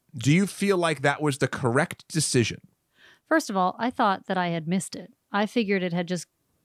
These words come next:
Speaker 2: gone out a long time ago and that I had just not seen it because I was busy being in my home.
Speaker 1: <laughs>
Speaker 2: And so
Speaker 1: Busy
Speaker 2: when I,
Speaker 1: being scared
Speaker 2: when
Speaker 1: of touching literally
Speaker 2: suddenly
Speaker 1: everything.
Speaker 2: an ad came out, uh,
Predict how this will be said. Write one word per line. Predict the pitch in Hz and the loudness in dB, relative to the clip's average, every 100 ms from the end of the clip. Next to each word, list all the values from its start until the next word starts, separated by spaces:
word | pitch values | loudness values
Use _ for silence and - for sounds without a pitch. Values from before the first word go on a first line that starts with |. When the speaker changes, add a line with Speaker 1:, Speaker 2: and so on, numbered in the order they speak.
| _ | _
Speaker 2:
gone | 190 190 208 | 0 2 2
out | 233 202 185 - | 2 2 0 -4
a | |
long | 175 185 202 220 | -2 2 2 2
time | 185 220 247 | 0 0 2
ago | 180 165 170 | 0 0 -2
and | - 180 | -4 -2
that | 180 | 0
I | 180 | 0
had | 180 | -2
just | 175 165 | -4 -4
not | 185 190 208 | 0 2 0
seen | - 262 | 0 0
it | 208 190 | 0 -2
because | 190 190 | -4 -2
I | 180 | -2
was | 180 | -4
busy | 160 185 180 190 | -4 -4 -2 -2
being | 185 180 180 | -2 0 -2
in | 175 | -2
my | 175 | -4
home. | 143 247 214 180 - _ - | -2 0 0 -4 -14 _ 0
Speaker 1:
<laughs> | 175 165 - | 0 0 -2
Speaker 2:
And | 196 | -4
so | 175 220 208 208 202 - - - - | -2 0 0 0 -4 -14 -20 -12 -2
Speaker 1:
Busy | 226 | 2
Speaker 2:
when | 247 247 | 4 4
I, | |
Speaker 1:
being | 233 208 | 2 0
scared | - - 214 | -2 0 2
Speaker 2:
when | 269 | 4
Speaker 1:
of | 202 | 2
touching | 247 - 220 226 214 175 | 2 0 2 0 0 0
literally | |
Speaker 2:
suddenly | 311 320 349 349 | 2 4 4 2
Speaker 1:
everything. | 339 311 | 4 2
Speaker 2:
an | 262 | 2
ad | 247 285 311 | 4 2 0
came | - 247 214 | 0 0 2
out, | 202 185 190 - _ _ _ _ _ _ | 2 0 -2 -6 _ _ _ _ _ _
uh, | 233 262 | -2 0